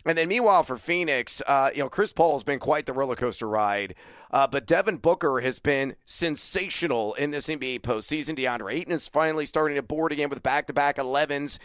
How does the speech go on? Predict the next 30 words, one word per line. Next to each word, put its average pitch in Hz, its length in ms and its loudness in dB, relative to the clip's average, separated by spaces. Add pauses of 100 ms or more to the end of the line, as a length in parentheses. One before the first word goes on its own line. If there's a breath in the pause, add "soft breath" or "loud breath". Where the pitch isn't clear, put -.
(400 loud breath)
in 180 160 2
the 165 80 4
rebounding, 151 720 2
uh, 127 260 2
category. 131 880 2 (600)
And 165 120 2
they 180 120 4
do 240 280 2
also 190 400 4
have 156 120 4
a 151 120 2
slight 151 420 0
edge 135 300 2
over 135 240 0
Dallas 135 400 2
in 127 80 -6
terms 131 240 -6
of 127 100 -6
overall 131 400 2
net 127 160 -2
efficiency 117 760 -4 (300 loud breath)
in 151 240 0
this 143 300 -2
N 135 140 0
B 135 220 -2
A 127 140 0
postseason, 127 720 -4
three 170 180 -6
point 143 300 -2
zero 131 460 0